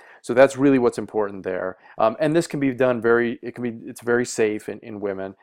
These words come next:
especially if you do it the way that I'm recommending, which is you keep it in physiologic dosages, you just keep it in that upper range of that,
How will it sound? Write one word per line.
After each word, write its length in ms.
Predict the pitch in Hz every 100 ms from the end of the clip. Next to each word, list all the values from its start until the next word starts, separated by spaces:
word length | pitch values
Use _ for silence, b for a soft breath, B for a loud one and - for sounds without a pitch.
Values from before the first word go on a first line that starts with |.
| b
especially 300 | - 117 -
if 80 | 113
you 120 | 107
do 140 | 104 104
it 80 |
the 40 | 101
way 120 | 101
that 100 | 98
I'm 180 | 101 101
recommending, 440 | 98 101 95 98
which 160 | 95 -
is 140 | 92
you 100 | 101
keep 320 | - - 139
it 160 | 120 - b b
in 120 | 101 -
physiologic 680 | 135 120 127 113 110 107 95
dosages, 640 | 175 190 123 107 104 104 B B B
you 80 | 120
just 240 | 117 -
keep 260 | - 175 -
it 180 | 113 -
in 140 | 135
that 160 | 107 98
upper 240 | 120 - 101
range 260 | 98 95
of 120 | 95
that, 180 | 95 87